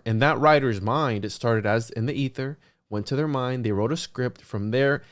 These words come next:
the actor is invoking that, that entity, that character into them. And they become that character. They become a vessel for that character. That's why you have some interviews where the actors are like, "Yeah, I kinda just, it took over me.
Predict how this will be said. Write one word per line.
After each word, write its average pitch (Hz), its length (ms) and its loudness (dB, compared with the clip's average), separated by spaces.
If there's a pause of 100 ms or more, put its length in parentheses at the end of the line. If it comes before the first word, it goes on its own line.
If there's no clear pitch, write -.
(240)
the 147 680 2
actor 147 400 2
is 139 180 4
invoking 139 1000 4 (100)
that, 120 400 0 (500)
that 123 360 2
entity, 147 480 0
that 104 240 0
character 165 480 0
into 185 340 -4
them. 92 320 -6 (300)
And 143 140 2
they 156 140 8
become 208 600 -2
that 123 200 0
character. 120 300 0
They 131 80 2
become 143 300 -2
a 135 80 0
vessel 151 380 0
for 156 140 -4
that 127 180 0
character. 190 260 -2
That's 127 100 -4
why 135 80 0
you 131 100 0
have 123 120 -2
some 127 200 -4
interviews 143 560 -2 (340)
where 127 160 6
the 127 140 4
actors 131 340 2
are 139 80 4
like, 127 260 6 (260)
"Yeah, 175 280 4
I 110 180 4 (160)
kinda 151 280 0
just, 147 320 -2 (380)
it 107 140 -4
took 135 200 2
over 170 320 6
me. 104 240 -6